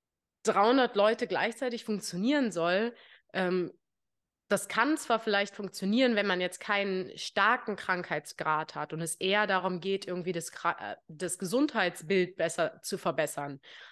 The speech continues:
dann kann sowas funktionieren. Aber wenn man wirklich ernsthafte Probleme hat, denke ich, hat es immer sehr viel auch mit der individuellen Ebene zu tun und wird da eher was Individuelles,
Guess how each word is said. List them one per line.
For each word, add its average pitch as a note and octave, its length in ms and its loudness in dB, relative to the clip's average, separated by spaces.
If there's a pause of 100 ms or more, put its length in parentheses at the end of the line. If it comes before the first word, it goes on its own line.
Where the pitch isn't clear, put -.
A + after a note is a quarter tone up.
(160)
dann F3 140 0
kann A#3+ 240 4
sowas G3+ 300 0
funktionieren. F#3 640 -2
Aber D#3 240 -2
wenn E3 100 0
man E3 240 -2
wirklich A#3+ 400 0
ernsthafte F#3 580 -2
Probleme F#3 540 -2
hat, F3+ 300 -2 (560)
denke F3+ 320 2
ich, F3+ 200 0
hat F3 160 -2
es F3+ 120 -8
immer A3+ 360 4
sehr D3+ 160 0
viel D#3+ 260 -10
auch C#3+ 100 -6
mit E3 120 -6
der E3+ 120 2
individuellen D#3+ 720 -4
Ebene D#3+ 320 -6
zu - 160 -14
tun G3 400 -4
und D#3+ 260 -8
wird E3 180 -4
da E3 120 -2
eher D#3+ 200 0
was D3+ 140 -6
Individuelles, D#3 800 -8